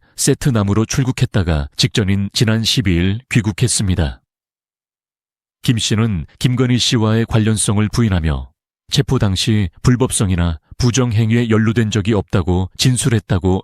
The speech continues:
전해졌습니다. 특검은 김 씨가 혐의를 부인하고 출석 요구에 응하지 않은 점을 들어 구속 필요성을 강조할 가능성이 있다고 밝혔습니다. 구속 여부는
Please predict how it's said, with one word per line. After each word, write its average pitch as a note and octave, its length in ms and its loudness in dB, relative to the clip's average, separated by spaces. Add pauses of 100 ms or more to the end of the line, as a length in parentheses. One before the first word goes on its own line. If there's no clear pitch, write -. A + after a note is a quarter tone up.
전해졌습니다. G2 880 0 (1400)
특검은 A2 640 0
김 B2 160 2
씨가 A#2 500 0
혐의를 C#3 440 2
부인하고 F#2 720 0 (220)
출석 C3+ 380 0
요구에 G#2 380 0 (100)
응하지 A#2+ 340 2
않은 A2 200 0
점을 G#2 280 0
들어 E2 400 -2 (340)
구속 C3 400 0
필요성을 G2 600 0 (200)
강조할 A2 500 0
가능성이 G#2 540 0
있다고 G2 600 -2
밝혔습니다. F2 800 -2 (1400)
구속 B2 340 0
여부는 G2+ 460 0